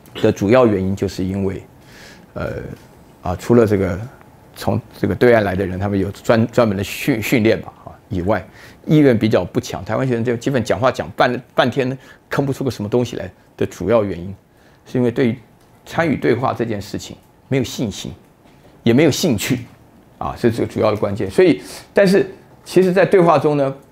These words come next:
柏-，柏拉图刻意的在展-，展示一种辩证的方法，证明思想交流中抽象事物可以因为语言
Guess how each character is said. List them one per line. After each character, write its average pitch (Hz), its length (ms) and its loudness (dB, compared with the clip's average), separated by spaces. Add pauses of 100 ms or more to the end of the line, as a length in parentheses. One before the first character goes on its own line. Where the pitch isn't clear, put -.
(100)
柏-， 143 140 2
柏 143 140 2
拉 156 120 4
图 143 140 -2
刻 165 180 -2
意 151 120 0
的 127 100 0
在 127 140 0
展-， 120 240 -4 (840)
展 101 220 0
示 165 220 2
一 139 80 6
种 101 160 -4 (1080)
辩 165 200 4
证 151 160 2
的 123 80 0
方 131 240 -6
法， 101 180 -8
证 135 200 0
明 110 100 -6
思 165 200 -6
想 127 120 -4
交 123 140 0
流 113 140 0
中 113 200 -8
抽 151 200 -4
象 135 140 -2
事 139 120 -8
物 117 160 -2 (480)
可 - 140 4
以 131 160 6
因 175 240 4
为 156 200 2 (440)
语 131 300 6
言 113 360 4